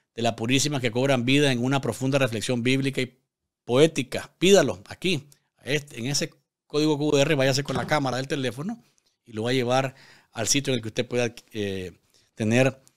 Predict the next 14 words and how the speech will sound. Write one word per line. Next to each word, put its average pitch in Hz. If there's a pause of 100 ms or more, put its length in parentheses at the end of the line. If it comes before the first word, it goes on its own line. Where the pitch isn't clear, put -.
(420)
eh, 107
obtener 123
su 131
ejemplar 120 (220)
de 110
Cual 110
un 120
botón, 110 (640)
eh, 101
de 107
rosa. 101 (520)
Allá 175
en 147
la 107